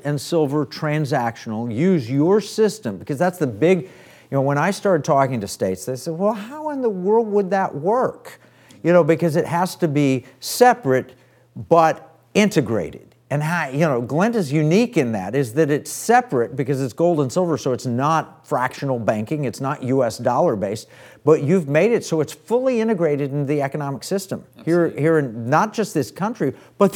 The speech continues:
Speaker 1: the entire world. You can use a MasterCard, you know, virtually anywhere in the world.
Speaker 2: Yeah, you can. And also the peer-to-peer system is really important. So I can also transfer funds, uh, gold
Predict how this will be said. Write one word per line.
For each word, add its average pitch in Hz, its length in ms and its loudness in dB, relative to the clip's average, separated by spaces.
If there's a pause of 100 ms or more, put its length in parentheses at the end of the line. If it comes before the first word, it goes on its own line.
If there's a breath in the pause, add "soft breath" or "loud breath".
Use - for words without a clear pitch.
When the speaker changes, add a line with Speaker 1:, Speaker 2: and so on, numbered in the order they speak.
Speaker 1:
the 233 100 4
entire 208 540 4
world. 165 520 4
You 202 100 -2
can 196 100 0
use 170 160 2
a 165 40 0
MasterCard, 147 640 -2 (320 loud breath)
you 170 80 -2
know, 156 80 4
virtually 151 460 2
anywhere 170 340 2
in 175 80 0
the 143 60 2
world. 123 440 -4
Speaker 2:
Yeah, 135 120 2
you 120 180 0
can. 120 300 0
And 123 100 0
also 139 240 0
the 120 80 -2
peer-to-peer 127 560 -4
system 101 400 -8
is 95 100 -12
really 98 180 -6
important. 95 600 -10
So 104 300 -2
I 107 80 2
can 107 180 -8
also 117 240 -4
transfer 127 720 -2
funds, 101 560 -4 (340 loud breath)
uh, 110 40 -10
gold 113 500 2